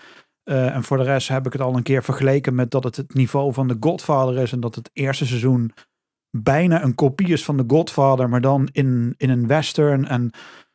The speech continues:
het zit briljant, zit het in elkaar.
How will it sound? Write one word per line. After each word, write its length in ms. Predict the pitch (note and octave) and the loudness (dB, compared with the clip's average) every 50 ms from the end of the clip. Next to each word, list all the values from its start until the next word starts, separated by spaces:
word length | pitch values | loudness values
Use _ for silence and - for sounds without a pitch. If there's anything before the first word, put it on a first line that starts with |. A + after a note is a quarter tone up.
| _ _ _ _ _ _ _ | _ _ _ _ _ _ _
het 180 | - D3 D3 - | -2 -2 0 2
zit 260 | F#3+ F#3 F3+ - _ _ _ _ _ | 0 0 0 -2 _ _ _ _ _
briljant, 800 | - C#3+ C3+ B2 C#3 E3 G3 G#3+ G#3 F#3 F3 E3+ E3+ E3 C#3+ - - | -6 -4 0 2 4 4 4 4 4 4 4 4 2 0 -2 -4 -6
zit 200 | C#3+ - D3+ D3 | -2 -2 0 0
het 120 | C#3+ - | 0 -2
in 120 | D3+ B2+ | -2 -2
elkaar. 380 | B2+ A#2 - B2+ C3+ E3 G3 | -2 0 0 0 0 -2 -4